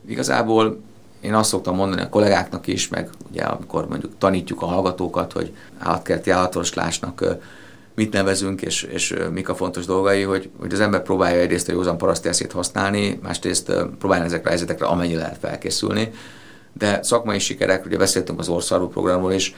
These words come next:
ezek tényleg olyan, hát azt mondom, hogy életre, ö, szóló sikerek, de azt gondolom, hogy eléggé nagy dolog volt így a, csak a közelmúlt eseményeit,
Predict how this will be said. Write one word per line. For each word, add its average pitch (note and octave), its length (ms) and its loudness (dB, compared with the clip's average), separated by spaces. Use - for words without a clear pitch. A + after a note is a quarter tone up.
ezek G2 380 0
tényleg G2 320 0
olyan, F2+ 480 -2
hát F#2 180 -8
azt F2 140 -2
mondom, F2+ 200 0
hogy E2+ 280 -2
életre, E2+ 540 0
ö, F2 240 -4
szóló E2 280 0
sikerek, F2+ 560 4
de F2+ 260 6
azt F#2+ 240 4
gondolom, F#2 320 2
hogy F2 260 0
eléggé E2+ 680 2
nagy E2+ 280 0
dolog E2+ 280 2
volt E2+ 300 2
így F2 100 -2
a, E2 220 -2
csak - 200 -10
a - 80 -12
közelmúlt F2 460 0
eseményeit, E2+ 720 -2